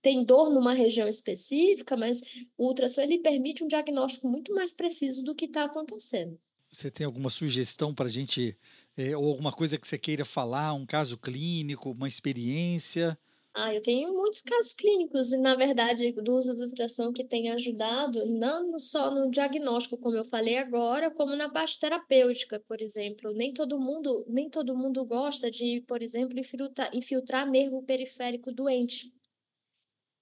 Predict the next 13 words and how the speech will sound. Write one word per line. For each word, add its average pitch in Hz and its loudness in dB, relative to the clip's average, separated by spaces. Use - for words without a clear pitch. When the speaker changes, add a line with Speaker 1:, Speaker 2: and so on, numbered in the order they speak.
Speaker 1:
Eu 202 -8
tenho 262 2
uma 269 0
le-, 247 -2
um 226 -4
paciente 247 -2
que 240 -4
ele 226 -2
teve 240 -4
uma 247 -4
lesão 254 -2
pós, 254 0
existe 254 0